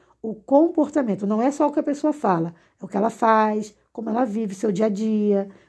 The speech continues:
como é que ela se comporta com as coisas de Deus. A gente tem que tá o quê? Observando e estar atento. Tá bom? Eu vou ficando por aqui.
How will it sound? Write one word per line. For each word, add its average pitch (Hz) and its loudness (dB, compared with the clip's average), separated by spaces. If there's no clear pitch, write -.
como 381 -4
é - -6
que 381 2
ela 285 4
se 226 -14
comporta 220 0
com 208 -6
as 202 -6
coisas 202 -4
de 233 -2
Deus. 214 4
A 196 -4
gente 185 -8
tem 190 0
que - -12
tá 233 2
o 247 0
quê? 269 2
Observando 226 0
e 208 -6
estar - -4
atento. - -6
Tá 233 2
bom? 294 4
Eu 226 -6
vou 247 0
ficando 220 -4
por 262 2
aqui. 320 6